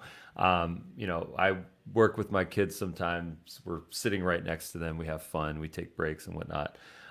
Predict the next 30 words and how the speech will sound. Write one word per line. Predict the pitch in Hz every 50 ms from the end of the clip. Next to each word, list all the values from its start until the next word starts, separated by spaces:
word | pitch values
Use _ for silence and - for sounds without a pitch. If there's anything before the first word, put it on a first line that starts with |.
| - -
Um, | 95 95 92 92 92 -
you | - 147 127
know, | 127
I | 127 139
think | 139 - 220 180 - - - _ -
vulnerability | 117 98 107 120 127 135 143 131 113 92 - 107 104 101 95 95 92 87 87
from | - - 107 87
my | 85 87 92 101
perspective | - - 92 - - - 98 90 85 - 95 87 85 82 82 - - _ _ - - - - - _ _ _ _ _ _ _ _ _ _ _ _ _ -
is, | - 120 113 110 107 104 87 - - - - -
you | 131 117
know, | 110
I | 107 117
think | - 143 - -
the | 110
first | - - - 127 120 113 120 - -
thing | - 104 98 95 92 90 -
is, | 95 101 92 90 90 87 85 - - - -
is, | 104 90 85 - - - -
is | 101 98 -
talking | - - 104 95 - - 98 85 82
about | 78 80 82 -
failures | - - 104 92 92 92 87 82 82 82 82 - - -
in | 101 90
the | 90 87
most | 87 87 87 85 - - -
honest | 90 90 87 87 87 82 80 - - - - - -
way | 92 87 80 80
possible. | 78 - - 78 78 80 - - 92 104 107 90 90 - - _ - - - - - - - _ _ _ -
And, | - 101 101 101 98 98 95 92